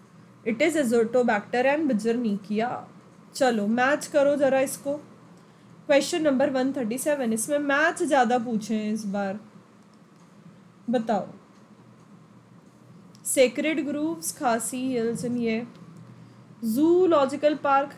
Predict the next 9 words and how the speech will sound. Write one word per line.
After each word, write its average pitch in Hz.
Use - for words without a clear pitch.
क्या 285
है 285
बेटा? 262
एक्स 294
सी 277
टू 277
conservation। 247
Nile 269
perch 302